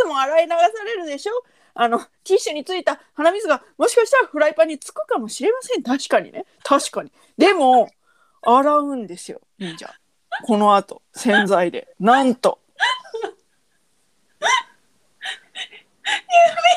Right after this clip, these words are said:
Speaker 2: って、指で取っその後、加熱処理されるもん。
Speaker 1: いや、違う、まあまあ。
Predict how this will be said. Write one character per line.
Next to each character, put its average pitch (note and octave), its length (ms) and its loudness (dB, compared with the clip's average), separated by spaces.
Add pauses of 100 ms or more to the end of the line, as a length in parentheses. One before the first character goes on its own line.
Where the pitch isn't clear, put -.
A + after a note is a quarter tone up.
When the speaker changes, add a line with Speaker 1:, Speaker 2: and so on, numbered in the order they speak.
(340)
Speaker 2:
っ - 40 -20
て、 A4 80 -2
指 A#4 100 -4
で - 40 -20
取 - 80 -20 (1700)
っ - 40 -20 (1700)
そ - 180 -4
の C5 60 0
後、 C5 60 -8 (680)
加 - 100 -2 (140)
熱 C5+ 180 -2 (200)
処 C#5+ 60 -2
理 C5 120 -4
さ C5+ 160 -10
れ C#5+ 220 2
る C#5+ 80 0 (260)
も - 720 -4
ん。 B3 100 8
Speaker 1:
い - 20 0
や、 B3+ 80 6
違 A#3 40 6
う、 A3 40 2
ま A3+ 100 4
あ G#3+ 40 0
ま G3 140 4
あ。 - 80 -4